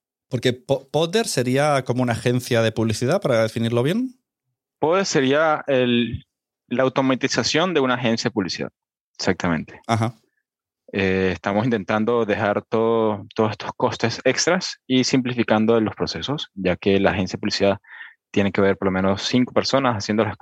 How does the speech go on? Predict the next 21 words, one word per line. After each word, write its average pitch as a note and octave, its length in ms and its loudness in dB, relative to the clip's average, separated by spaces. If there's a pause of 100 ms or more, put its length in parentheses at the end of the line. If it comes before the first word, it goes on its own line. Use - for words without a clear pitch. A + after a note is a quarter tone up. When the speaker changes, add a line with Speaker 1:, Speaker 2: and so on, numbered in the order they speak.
Speaker 2:
la F2 540 2
parte G#2+ 260 0
operativa A2 520 0 (680)
y A#2 220 2
poder, A#2+ 560 0
ah, G2 500 4
analiza A2 480 2
o G#2 160 4
analizó G2 580 0
como A#2 200 0
que G2 120 -2
cada G#2+ 280 2
parte, A2+ 480 0
cada G2+ 200 0
sección A#2+ 520 -2
de F2 340 2
estas F#2+ 240 -8
personas, B2 480 -2
que - 120 -6
son F2+ 200 -4
las, G#2 120 -2